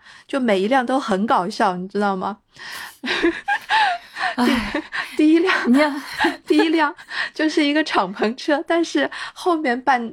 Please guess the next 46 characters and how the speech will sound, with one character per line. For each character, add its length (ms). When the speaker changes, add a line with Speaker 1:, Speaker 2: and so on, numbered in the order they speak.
Speaker 1:
半 160
拉， 240
他 120
们 80
其 160
实 140
就 100
是 120
把 200
一 120
辆 200
车 160
先 260
锯 200
开， 340
然 160
后 80
当 220
中 160
就 100
加 240
塞 200
别 180
的 100
东 220
西。 180
然 120
后 100
第 120
一 80
辆 240
车 240
呢， 240
就 180
是 280
一 100
个 140
运 200
动 220
款， 260
那 180
个 340
敞 280
篷 180
车， 200
就 120